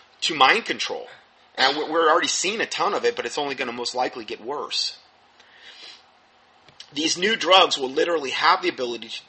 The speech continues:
to disrupt an individual's personal morality and instead reprogram that person to believe and do whatever the dru-, d-, drug designer has created that drug to do.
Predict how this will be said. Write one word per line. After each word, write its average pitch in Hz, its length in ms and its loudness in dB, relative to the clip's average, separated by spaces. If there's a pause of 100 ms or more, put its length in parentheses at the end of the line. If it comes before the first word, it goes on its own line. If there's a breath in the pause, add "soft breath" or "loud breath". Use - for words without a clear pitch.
(160)
to 131 80 -8
disrupt 135 480 -2
an 104 100 -12
individual's 110 520 -10
personal 175 680 -4
morality 131 760 -4 (960 loud breath)
and 147 140 2
instead 185 480 4
reprogram 165 720 0
that 127 180 -6
person 120 360 -4
to 127 120 -8
believe 147 460 -4
and 123 140 -6
do 143 180 -2
whatever 135 400 -4
the 147 100 -8
dru-, 123 280 -2 (120)
d-, 123 100 -10 (260)
drug 127 300 0
designer 131 580 -6 (460 loud breath)
has - 240 2
created 175 460 0
that 127 220 2
drug 127 300 2
to 123 120 -6
do. 147 340 -2